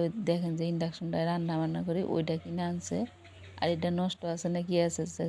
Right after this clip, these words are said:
তাও আমি যত্ন করে রাইখা দিছি। আজকে আমি ভালো করে মুইছা টুইছা পরিষ্কার করলাম। আর যে আলেনা টালেনা যা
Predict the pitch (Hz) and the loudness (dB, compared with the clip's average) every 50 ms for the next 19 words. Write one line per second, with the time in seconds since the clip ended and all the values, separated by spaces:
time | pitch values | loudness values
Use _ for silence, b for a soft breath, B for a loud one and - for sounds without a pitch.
0 | 165 165 - - 165 165 165 160 160 160 165 165 175 175 170 - 180 175 175 165 | -4 -4 -6 -4 -2 0 0 0 0 -2 0 2 2 0 0 0 -4 -2 0 0
1 | 160 156 160 170 170 175 160 156 165 165 160 - 165 185 - - - 175 175 - | 2 2 2 2 2 0 -2 -2 -2 -4 -4 -4 -4 -4 -4 -4 -6 -6 -6 -6
2 | - - 165 160 160 165 165 160 156 165 160 165 165 160 160 175 160 160 160 160 | -6 -4 -4 -2 -2 -2 -2 -2 0 0 2 2 2 2 2 2 2 2 2 2
3 | 160 165 170 175 - - 165 160 165 160 - 165 160 165 - 170 180 175 - - | 0 0 0 -2 -2 -2 -2 -2 -2 -4 -2 -4 -4 -2 -2 -2 -2 -4 -6 -6
4 | 170 170 170 - 165 165 160 165 170 220 233 - - - - - - - - - | -6 -8 -6 -6 -4 -4 -4 -2 -4 -6 -8 -10 -14 -20 -20 -20 -20 -20 -20 -20
5 | - - - - - - 170 175 175 185 180 180 180 185 190 190 190 190 185 175 | -20 -20 -20 -12 -6 -2 -2 0 2 4 4 6 6 4 4 4 2 2 2 2
6 | 175 175 170 165 170 170 170 160 175 170 160 | 2 2 2 2 2 2 2 2 4 6 6